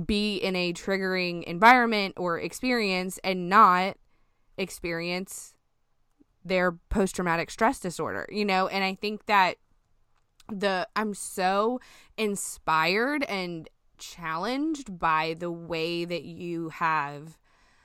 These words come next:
loved him from the time that he was someone you met in an online dating site to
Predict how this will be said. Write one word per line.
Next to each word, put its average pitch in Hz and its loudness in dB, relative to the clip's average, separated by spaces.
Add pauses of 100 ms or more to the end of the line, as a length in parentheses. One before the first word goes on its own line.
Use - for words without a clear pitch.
(300)
loved 160 -2
him 302 0
from 175 -2
the 170 -2
time 165 -2
that 170 -2
he 175 -4
was 185 -2
someone 196 0
you 214 -2
met 190 4
in 202 2
an 190 -2
online 180 0
dating 220 2
site 320 6
to 202 -4